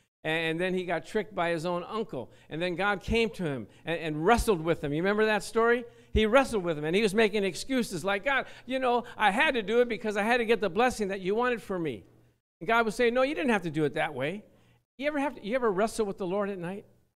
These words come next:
"Lord, I, I, the way, the reason I did this was because of this, this, and that." And he's saying, "No, you didn't have to do it that way. I would have been your guard, your rear guard. I would have taken care of you."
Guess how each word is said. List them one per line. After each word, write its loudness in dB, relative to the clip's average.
"Lord, 2
I, -8
I, -12
the -6
way, -6
the -8
reason -6
I -4
did -2
this -8
was -10
because -8
of -10
this, -8
this, -10
and -8
that." -8
And -16
he's -10
saying, -2
"No, 0
you -2
didn't -2
have -4
to -12
do -2
it -4
that -4
way. -8
I 0
would 2
have -2
been -2
your -4
guard, -6
your -6
rear -4
guard. -4
I -6
would -4
have -6
taken -6
care -8
of -10
you." -8